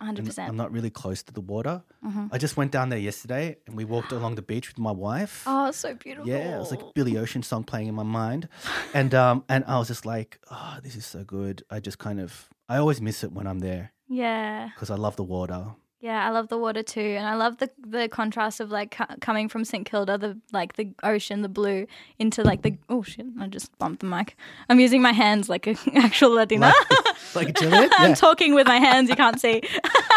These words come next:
Speaker 2: <laughs>
Speaker 1: I could see it.
Speaker 2: But I like the contrast of coming back, um, to the, towards the green and the bush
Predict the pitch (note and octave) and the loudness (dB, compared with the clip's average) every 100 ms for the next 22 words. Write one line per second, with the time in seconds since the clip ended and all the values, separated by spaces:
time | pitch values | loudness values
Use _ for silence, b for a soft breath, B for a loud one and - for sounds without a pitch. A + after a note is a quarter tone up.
0 | G#4 G#4+ G4+ - E4+ D#4 E3 - - A#2 | 8 6 4 4 0 2 0 0 0 4
1 | A4 B4 A4+ E4 - B3+ A3+ C4 B3 C4+ | 4 2 -2 -4 4 6 8 8 6 4
2 | C4+ C4+ B3+ B3+ A3+ A3 A#3 A3 A3+ G3+ | 2 4 4 6 2 0 -2 0 2 2
3 | G#3 - _ - G#3 F#3+ A#3+ - G#3 G#3 | 0 -6 _ 0 2 0 -4 -6 -4 -4
4 | - G#3 G3 G3 G3+ G#3 G#3 G3+ G#3 G#3 | 0 -2 -2 -4 0 2 2 2 0 2
5 | G3 G3+ - | 0 0 -8